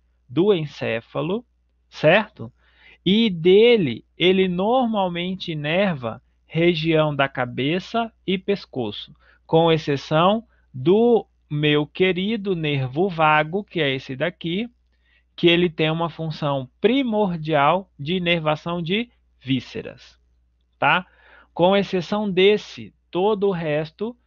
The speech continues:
dos nervos que são chamados de nervos cranianos emergem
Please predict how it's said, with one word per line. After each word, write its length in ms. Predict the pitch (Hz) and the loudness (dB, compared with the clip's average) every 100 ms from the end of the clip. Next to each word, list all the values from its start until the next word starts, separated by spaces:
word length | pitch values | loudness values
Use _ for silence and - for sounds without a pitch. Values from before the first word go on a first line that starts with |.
| _ | _
dos 240 | 135 165 | -6 -6
nervos 440 | 151 147 147 139 - | -4 -2 -4 -6 -10
que 100 | 147 | -10
são 180 | 143 | -8
chamados 400 | 139 143 131 127 | -8 -6 -6 -6
de 120 | 123 135 | -6 -8
nervos 340 | 131 131 123 | -6 -6 -8
cranianos 800 | - 127 123 113 110 151 185 - _ _ _ | -8 -6 -6 -8 -6 -8 -10 -16 _ _ _
emergem 880 | 175 190 170 160 156 165 165 202 226 | 0 2 4 4 2 0 -2 -2 -4